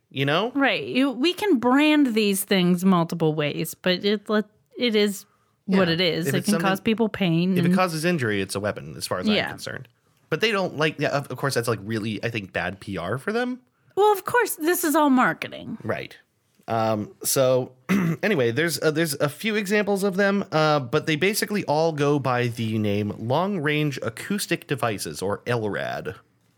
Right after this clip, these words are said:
Speaker 1: Um, they were first deployed as crowd control. They'd been around, but they were first used as crowd control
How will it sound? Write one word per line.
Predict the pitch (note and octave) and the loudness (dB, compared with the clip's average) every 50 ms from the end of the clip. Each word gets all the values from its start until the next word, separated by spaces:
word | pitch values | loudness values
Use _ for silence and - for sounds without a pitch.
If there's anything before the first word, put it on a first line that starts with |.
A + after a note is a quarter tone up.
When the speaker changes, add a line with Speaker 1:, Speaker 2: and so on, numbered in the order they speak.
| _ _ _ _ - | _ _ _ _ -6
Speaker 1:
Um, | - G#2+ G2+ G2+ G#2 G2+ F#2+ G2 G2 - _ _ _ - - - - - _ _ | -4 -2 0 2 0 0 0 -4 -6 -8 _ _ _ -20 -20 -20 -20 -20 _ _
they | - B2 D3+ E3 | -2 0 0 2
were | E3 E3+ E3+ D#3+ | 2 2 0 0
first | - - G3 C#4+ D#4 - - - D3 B2 | 0 0 0 0 0 -2 -6 -6 -4 -2
deployed | D3+ D3 - - - - D3+ D#3 G3 G#3+ A#3+ A3+ C4 - _ - | -2 -2 -2 -6 -2 0 2 2 2 2 0 -2 -4 -8 _ -4
as | - D3+ E3 F3+ E3 - | -2 0 0 0 -2 -4
crowd | - - C#3+ C#3+ F#3 F3+ | -2 0 0 0 0 -2
control. | - A3+ A3 - B3 A3+ | -2 -4 -2 0 0 2
They'd | F3+ F3+ G3 F3+ | 2 0 0 0
been | C4 B3+ | -2 -2
around, | G3+ B2+ G#2 A#2 A2+ C3+ D#3 F3+ G3+ G#3 - - - _ _ _ _ - | -2 -2 -2 -2 0 0 0 0 -2 -4 -8 -14 -20 _ _ _ _ -6
but | A#2+ C3+ C#3+ | -4 -2 0
they | D#3+ | 2
were | D#3 C#3+ C#3+ | 0 0 2
first | - G3+ G#3+ A3 - | 0 0 -2 -2 -4
used | B2 B2 A2+ A2 C#3+ F3+ F3+ D3 A#2+ G2+ F#2 F#2 F2+ - - - _ - _ _ _ _ _ - | -6 -6 -4 0 0 2 2 2 0 0 -2 -6 -8 -8 -10 -12 _ -20 _ _ _ _ _ -2
as | C3 C#3 D3 D3+ C#3 | 0 0 0 0 -2
crowd | - - - D#3 D#3 D3+ C3 | -4 -4 -2 0 0 0 0
control | - A#2+ A2 - - G#2+ G2 F#2+ F2+ F#2 | -2 -4 -4 -2 0 0 0 0 0 -4